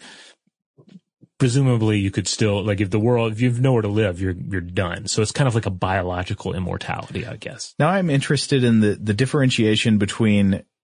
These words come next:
Speaker 2: indefinite immortality, like you will live forever, versus you will just live for many thousands of years.
Speaker 1: <laughs> Yeah.
Speaker 2: Like, are, are these effectively actually different propositions?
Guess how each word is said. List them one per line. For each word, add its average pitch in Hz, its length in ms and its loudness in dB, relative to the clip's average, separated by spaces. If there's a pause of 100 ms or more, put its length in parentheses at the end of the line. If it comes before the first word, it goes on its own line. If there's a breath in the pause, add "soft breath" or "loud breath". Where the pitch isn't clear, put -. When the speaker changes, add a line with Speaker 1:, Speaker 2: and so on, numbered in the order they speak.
(160)
Speaker 2:
indefinite 139 680 2
immortality, 107 840 2
like 90 240 -2
you 104 140 4
will 101 240 2
live 98 180 0
forever, 95 420 0
versus 90 480 -2
you 110 200 4
will 127 160 2
just 113 260 -2
live 104 240 2
for 101 160 0
many 92 280 2
thousands 90 580 0
of 78 120 -6
years. 87 680 0
Speaker 1:
<laughs> - 60 -20 (500 loud breath)
Yeah. 110 280 0 (140)
Speaker 2:
Like, 98 320 -2
are, 104 100 2
are 101 160 2
these 110 240 0
effectively 104 640 0
actually 101 380 0
different 92 420 -2
propositions? 95 1040 -2